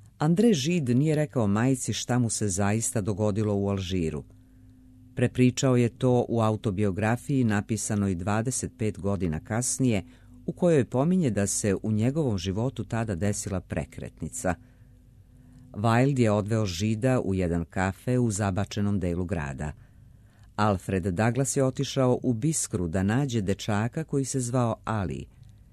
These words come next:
Dok su čekali da stigne čaj, Žid je kroz poluotškrinuta vrata spazio čudesnog mladića.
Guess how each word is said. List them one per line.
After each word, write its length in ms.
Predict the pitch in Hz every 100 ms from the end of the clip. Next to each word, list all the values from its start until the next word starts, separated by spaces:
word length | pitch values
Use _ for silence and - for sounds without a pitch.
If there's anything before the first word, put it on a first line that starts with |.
| - - - - - -
Dok 260 | 120 117
su 180 | - 120
čekali 460 | 107 139 135 120 101
da 120 | 95
stigne 420 | - 127 117 101
čaj, 420 | - - 156 170 -
Žid 400 | 117 113 170 143
je 140 | 127
kroz 400 | - 104 101 92
poluotškrinuta 840 | - 185 165 139 - - 135 107 101
vrata 400 | 92 104 135 -
spazio 500 | - - 127 117 107
čudesnog 800 | - - 117 107 - - 92 85
mladića. 600 | 90 82 65 - - 62